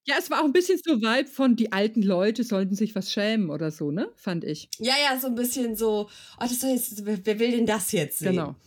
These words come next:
Speaker 2: So, ne? Ah ja, jedenfalls, ähm, sagt, ähm, sagt Zack dann also noch mal, erwähnt er den Golden Boy Sean Lowe,
Speaker 1: <laughs>
Speaker 2: der ihm ja auch, wo ich so dachte, „Boah, wenn ich Sean Lowe's Ehefrau wär,
Speaker 1: Mhm.
Speaker 2: ich glaube,
Speaker 1: Ja.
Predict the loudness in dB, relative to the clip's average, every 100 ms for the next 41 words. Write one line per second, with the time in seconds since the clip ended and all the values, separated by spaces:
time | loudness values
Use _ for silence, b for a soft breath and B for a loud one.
0 | b b b -8 -4 -2 -4 -6 -4 -2
1 | -4 -12 B B B B B B B _
2 | -4 0 2 0 0 -2 0 -2 0 0
3 | 2 0 -4 -6 -2 0 0 -2 -2 -4
4 | -6 _ _ _ _ -20 -20 _ -6 -2
5 | 0 0 -2 -8 -20 -10 -4 -2 0 0
6 | 0 0 -2 -6 _ -16 -8 -6 -6 -8
7 | -2 0 0 -2 -12 -6 -4 -2 -4 -4
8 | -4 -6 -4 -4 -2 -2 -4 -6 -8 -6
9 | 0 0 0 -2 -2 -4 -2 0 2 0
10 | -2 -2 0 0 -2 -2 0 0 0 0
11 | 0 0 0 -4 -8 -10 -12 _ _ -2
12 | -2 0 0 0 -2 -2 -2 -2 -4 -4
13 | -2 -2 -4 -8 -8 -8 -6 -6 -8 -12
14 | -8 -6 -4 -6 -8 -8 -10 -8 -10 -6
15 | -4 -2 -2 -4 -4 -6 -6 -6 -6 -2
16 | -2 -2